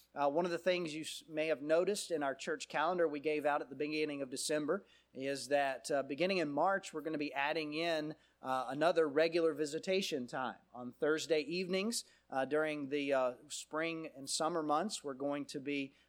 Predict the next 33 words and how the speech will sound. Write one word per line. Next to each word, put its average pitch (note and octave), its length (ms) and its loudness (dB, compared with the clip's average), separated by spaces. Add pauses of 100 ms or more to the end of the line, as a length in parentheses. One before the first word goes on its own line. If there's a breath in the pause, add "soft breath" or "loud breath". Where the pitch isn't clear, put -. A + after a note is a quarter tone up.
(120 soft breath)
uh, B2+ 320 0
every D#3+ 240 2
other D#3+ 200 4
Thursday F3+ 520 2
going D3+ 360 -2
out, D3 300 0 (280 soft breath)
uh, B2+ 220 -2 (100)
and C#3+ 140 -2
that E3+ 160 2
time F3+ 240 0
is D3 140 -2
especially G3 600 2
going D3+ 240 -2
to C#3 80 -8
be D3+ 260 -4
for D#3 160 -4
distributing D#3+ 640 -4
those C#3+ 200 -2
Johns C#3+ 360 0
and C3 100 -8
Romans D3 480 -4 (200 soft breath)
and B2 120 -8
other D3+ 180 2
gospel C#3+ 540 0
literature C#3+ 560 -4 (280 soft breath)
door D#3+ 220 4
to E3+ 100 0
door D3+ 340 2
in C3+ 180 -8
our C3 160 -2
community. D#3+ 600 -2 (640)
And D#3 100 -6
so, G3 360 4